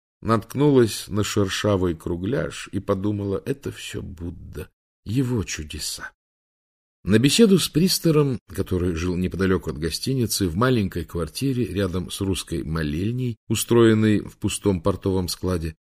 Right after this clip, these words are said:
Марта шла светлая и радостная. Отца Иоанна она знала и нисколько не боялась.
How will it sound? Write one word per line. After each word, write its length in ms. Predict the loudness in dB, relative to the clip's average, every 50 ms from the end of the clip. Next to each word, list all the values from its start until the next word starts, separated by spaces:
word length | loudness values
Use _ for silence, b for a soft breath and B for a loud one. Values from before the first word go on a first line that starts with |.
| _ 2
Марта 520 | 6 6 6 6 6 2 2 4 4 2
шла 400 | -2 -4 -2 0 0 0 -2 -2
светлая 640 | -4 -6 -4 -2 -4 -4 -4 -4 -6 -4 -4 -4 -4
и 240 | -6 -8 -10 -10
радостная. 800 | -10 -10 -12 -16 -16 -8 -4 -4 -4 -4 -6 -14 -20 -20 -20 -20 _ _ _ _ _ _ _ _ _
Отца 300 | -6 -4 0 0 0 2
Иоанна 400 | 4 2 2 4 2 0 -4 -4
она 220 | -4 -4 -2 -2 -2
знала 320 | -2 -2 -2 0 0 0
и 80 | 0 0
нисколько 460 | -2 -4 -2 -4 -6 -6 -4 -8 -8
не 60 | -6
боялась. 560 | -6 -6 -8 -10 -12 -16 -20 -20 -20 -20 -20